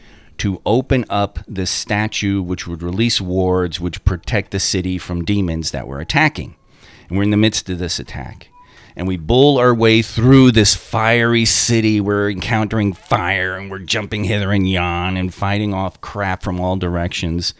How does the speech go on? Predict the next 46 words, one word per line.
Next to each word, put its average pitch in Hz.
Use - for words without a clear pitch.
And 98
we 92
get 110
into 131
the 117
area 110
where 95
the 80
statue 110
is, 69
and 60
there's 67
this 69
big 78
bad 71
demon 73
coming 78
out 71
of 73
a 65
hole 71
in 65
the 65
universe, 67
and 69
he's 82
just 76
setting 73
up 67
to 64
fuck 69
us 69
up. 71
And 67
here 82
it 80
is, 78
and 78
this 80
is 80
gonna 82
be 76
our 67
big 78
bad 78
fight. 73